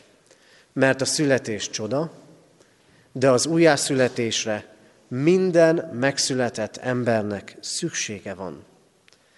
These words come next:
Mert azé az élet, aki Krisztusban újjászületett. Áldjon meg titeket a mindenható Isten. Áldjon meg titeket, hogy megértsétek a keresztségnek ezt az üzenetét, a személyes életetekre nézve,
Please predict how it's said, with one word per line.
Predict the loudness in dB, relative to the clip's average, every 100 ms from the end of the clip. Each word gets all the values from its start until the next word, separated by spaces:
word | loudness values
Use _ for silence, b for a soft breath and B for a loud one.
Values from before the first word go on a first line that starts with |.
| b b
Mert | -4 -4 -4
azé | -4 -2 -2
az | -4 -6
élet, | -8 -8 -8 -10 -16 -18 _ _ _ b b b
aki | 2 2 0
Krisztusban | -2 -2 -2 -4 -6 -4 -4 -4 -10 -10
újjászületett. | -4 -2 -2 -4 -8 -10 -12 -18 -20 -20 -20 _ _ B B B B
Áldjon | 2 4 4
meg | 4 2
titeket | 0 0 0 0 -2
a | -2
mindenható | -2 0 0 0 -6 -8
Isten. | -6 -6 -8 -10 -12 -20 _ _ B B B B B
Áldjon | B 2 4 2
meg | 2
titeket, | 0 2 2 0 -4
hogy | -2
megértsétek | 0 2 2 0 -2 -6 -6 -8
a | -6
keresztségnek | -2 -2 -2 -4 -6 -8 -8
ezt | -10 -10
az | -12
üzenetét, | -10 -10 -10 -12 -16
a | -10
személyes | -4 0 2 2 0 -4
életetekre | -6 -8 -8 -10 -12 -10 -12
nézve, | -10 -10 -12 -14